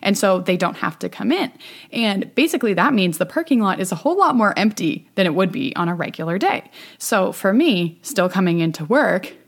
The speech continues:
ne-, seeing that the parking lot's empty, there's so many other choices there, right? There's so many other places that I can park. But I still park in the exact same spot that I always do, even though it's further away. And I've had people ask me before,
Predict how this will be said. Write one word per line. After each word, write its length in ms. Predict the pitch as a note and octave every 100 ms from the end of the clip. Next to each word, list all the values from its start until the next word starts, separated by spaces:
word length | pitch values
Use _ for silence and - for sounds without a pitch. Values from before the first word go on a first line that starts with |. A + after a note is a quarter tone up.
| _
ne-, 300 | F#3+ F3 F3
seeing 400 | - - C4+ A3
that 100 | F3
the 60 | E3+
parking 400 | - G3 F#3+ E3+
lot's 180 | D#3 -
empty, 360 | D4+ C4+ F3 F3+ - _
there's 180 | - B3+
so 220 | - B3+
many 220 | D4 D4+
other 160 | G3+ F#3
choices 480 | - - D4 A3 F#3
there, 200 | - -
right? 320 | F3+ A3+ D#4
There's 220 | A3+ G#3+
so 80 | D#4
many 180 | D#4 B3
other 220 | A3 A3+
places 460 | A3 F#3+ B3 G3 F#3
that 80 |
I 80 | E3
can 160 | D#3+ D#3+
park. 400 | - F4 - - - - - _
But 140 | - C#4
I 160 | A3 D#4+
still 280 | - C#4
park 440 | C#4+ - E3 G#3+ - G3
in 60 |
the 120 | G3
exact 480 | G#3 - - F3 -
same 300 | - - G3
spot 380 | G3+ - C#3+ -
that 100 | F#3+
I 80 | G3
always 320 | E3+ F3 F#3
do, 220 | F4+ F#4+
even 220 | F#3+ F3+
though 140 | F#3 F3+
it's 140 | G#3
further 320 | - D#3 E3
away. 360 | F#3 D4+ F4 - - - - -
And 240 | A#3 G#3+
I've 200 | - -
had 200 | - D#4
people 240 | C#4+ A#3+ A3
ask 240 | B3+ -
me 80 | G#3+
before, 420 | F#3+ C#4+ D4